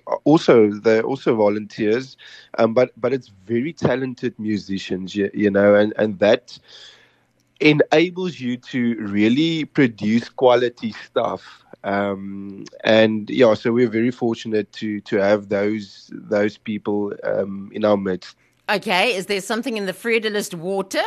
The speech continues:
Speaker 2: or do they come from all over the place and then land up at your church?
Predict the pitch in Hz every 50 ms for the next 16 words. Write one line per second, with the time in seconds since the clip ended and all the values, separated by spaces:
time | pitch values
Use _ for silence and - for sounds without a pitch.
0 | 415 285 214 202 202 185 208 196 190 190 - 254 190 180 190 190 175 127 208 214
1 | 131 143 185 180 185 170 160 - - 160 147 156 - - - 160 160 160 160 160
2 | 156 151 151 151 160 170 170 165 - 160 135 139 127 113 147 147 143 117 - -
3 | - 123